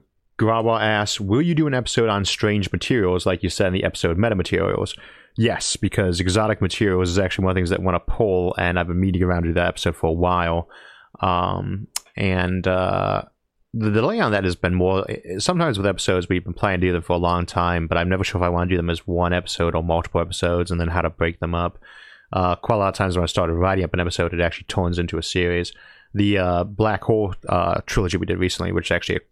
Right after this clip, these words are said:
a, uh, quartet, because, uh, Fleet of Star Wars is kinda part of that too. That was gonna be just one episode, colonizing black holes, but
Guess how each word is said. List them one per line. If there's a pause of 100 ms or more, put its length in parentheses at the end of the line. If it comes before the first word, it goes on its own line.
(100)
a,
uh, (400)
quartet,
because,
uh,
Fleet
of
Star
Wars
is
kinda
part
of
that
too. (420)
That
was
gonna
be
just
one
episode,
colonizing
black
holes,
but